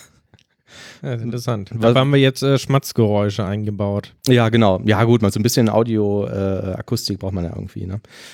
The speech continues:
Speaker 1: Und, ähm, äh, was ich halt, äh, lustig fand, war, dass nie jemand was gesagt hat.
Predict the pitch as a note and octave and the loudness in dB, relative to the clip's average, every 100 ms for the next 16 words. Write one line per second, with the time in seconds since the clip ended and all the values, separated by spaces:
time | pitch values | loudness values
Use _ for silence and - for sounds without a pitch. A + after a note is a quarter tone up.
0 | - A#2 A2+ - A2+ A2 A2 G#2+ G#2+ G#2 | -4 0 0 0 0 2 4 4 2 0
1 | G#2 G#2 _ _ _ _ _ _ - - | -2 -6 _ _ _ _ _ _ -20 -20
2 | _ _ _ - - - - A2+ G#2+ G#2+ | _ _ _ -20 -20 -18 -16 -16 -12 -10
3 | G#2 G2+ A2 A2 C#3 C3+ A#2+ B2 B2 A#2+ | -10 -4 0 0 2 0 0 -4 -6 -6
4 | A#2+ B2+ D3 C3 C3+ C3 B2+ A#2+ - C3 | -4 -4 -4 -2 0 2 2 0 2 2
5 | D3+ C#3+ B2+ A#2 - G#2+ C4+ G2 F2+ | 4 4 4 0 -2 -4 -4 -4 -6